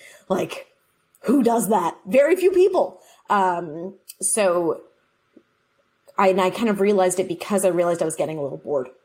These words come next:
I was like, "I know how to do this. I know how to build a system." Most systems are not as complicated as the Netflix system. And I like developing new styles, but at a certain point, I'm getting a little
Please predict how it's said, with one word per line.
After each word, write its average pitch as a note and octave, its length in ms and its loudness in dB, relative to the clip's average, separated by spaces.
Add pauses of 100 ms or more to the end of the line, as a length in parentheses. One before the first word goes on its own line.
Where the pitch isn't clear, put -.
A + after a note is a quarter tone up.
(640)
I - 20 -4
was F3+ 100 -2
like, E3+ 220 -6
"I F#3+ 80 2
know F#3+ 140 2
how F#3 100 -2
to E3 80 -4
do E3+ 160 -2
this. E3 160 -2
I E3 60 -4
know D#3+ 100 -4
how F3 100 -4
to E3 80 -4
build D#3+ 160 -4
a - 40 -8
system." G#3 600 -2 (180)
Most G#3 300 0
systems G3 340 -2
are E3 80 -4
not C#3+ 120 -4
as D#3+ 80 -10
complicated F#3 600 -2
as E3+ 100 -6
the F3+ 80 -6
Netflix G3+ 380 -4
system. E3+ 640 -4
And - 20 0
I F3+ 80 0
like F3 280 -2
developing E3+ 440 -2
new D#3+ 100 -6
styles, F#3 460 -2
but - 140 -6
at D3 100 -6
a D#3+ 60 -6
certain E3+ 260 -4
point, E3+ 300 -6
I'm D3+ 200 -6
getting C3+ 300 -6
a B2+ 40 -8
little A2+ 320 -10